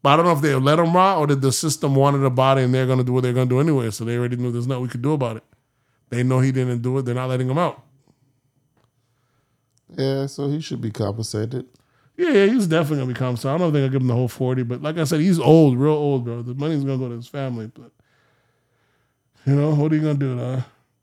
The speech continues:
Speaker 2: Mm.
Speaker 1: Well
Speaker 2: Uh, what else we got in pop culture? Looks like Ricky Martin facing up to fifty years in prison for allegedly,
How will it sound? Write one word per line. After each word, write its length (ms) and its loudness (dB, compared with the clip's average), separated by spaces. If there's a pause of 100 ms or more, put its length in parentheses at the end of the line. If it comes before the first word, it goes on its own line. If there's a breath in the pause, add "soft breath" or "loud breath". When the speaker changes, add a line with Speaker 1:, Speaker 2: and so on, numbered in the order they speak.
(1600)
Speaker 2:
Mm. 100 -8
Speaker 1:
Well 320 -10 (520 soft breath)
Speaker 2:
Uh, 200 -4
what 160 -2
else 180 -2
we 100 -4
got 120 -2
in 80 -8
pop 240 -6
culture? 260 -6
Looks 280 -6
like 220 -4 (500)
Ricky 320 0
Martin 340 -4
facing 720 -6
up 240 -8
to 200 -8
fifty 380 -10
years 240 -2
in 80 -8
prison 380 -6
for 360 -6
allegedly, 800 -6